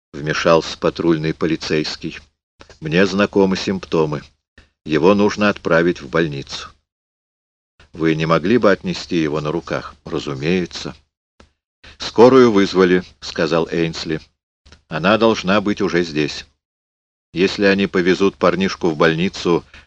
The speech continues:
Джексон Мемориал, поезжайте с ним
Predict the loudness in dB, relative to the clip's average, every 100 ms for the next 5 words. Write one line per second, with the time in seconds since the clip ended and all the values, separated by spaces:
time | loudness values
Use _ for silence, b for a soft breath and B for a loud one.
0 | -6 0 2 0 -2 -2 -2 -2 0 0
1 | 0 -2 -4 -10 _ _ _ -6 -2 0
2 | 2 4 2 -2 -6 -4 -4 -4